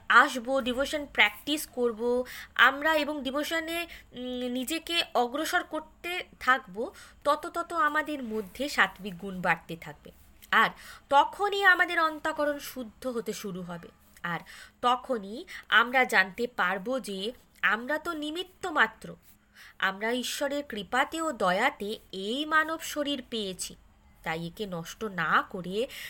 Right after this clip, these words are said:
তাকে ঈশ্বরের সেবায় ব্যবহার করাটাই আমাদের প্রধান কর্তব্য। আর এই অসাধারণ,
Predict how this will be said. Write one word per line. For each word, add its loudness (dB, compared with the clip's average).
তাকে -2
ঈশ্বরের -4
সেবায় -2
ব্যবহার 0
করাটাই 4
আমাদের 0
প্রধান 0
কর্তব্য। -2
আর -4
এই -6
অসাধারণ, 0